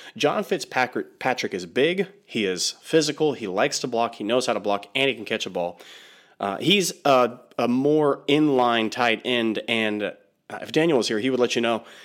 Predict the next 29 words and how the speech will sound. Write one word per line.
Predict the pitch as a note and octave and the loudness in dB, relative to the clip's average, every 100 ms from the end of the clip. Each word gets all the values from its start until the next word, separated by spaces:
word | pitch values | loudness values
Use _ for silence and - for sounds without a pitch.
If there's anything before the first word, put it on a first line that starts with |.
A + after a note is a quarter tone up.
| - | -2
he | D#3+ | 0
anticipates | C3 C3+ - A#2 G#2 | 2 0 -2 -2 -2
seeing | - A#2 G#2 | -2 -2 -2
him | A#2 G2+ | -2 -2
as | G2+ G2 F#2 - | 0 -2 -4 -4
kind | A#2 | -4
of | A2+ - | -4 -4
tackle | B2 A2+ B2 | -2 0 0
number | G#2+ G2+ F#2+ | -2 -2 -4
two | - A#2+ G2+ - - - | -2 0 -2 -4 -12 -2
on | G#2+ F#2+ | -2 0
a | |
side. | - A2 F#2 F#2+ - - - | -2 0 0 -4 -10 -18 -8
So | - A#2 | -2 2
whoever's | C#3+ B2+ | 2 4
gonna | A#2+ | 0
start | A2 A2+ | 0 -2
left | G#2 G#2 | -2 -4
tackle, | G#2+ G2+ | -4 -2
right | G2+ A2+ | -2 0
tackle, | G2 G2 G2 | -4 -4 0
go | A#2 | 0
ahead | A2 | 0
and | |
put | A2+ G#2+ | -2 -6
John | G#2+ A2 G#2 | -2 -2 -2
Fitzpatrick | - G#2 - B2+ B2+ A2 | -6 -8 -2 -2 -2 -2
over | F#2 F2+ | -4 -4
there. | F#2+ | -6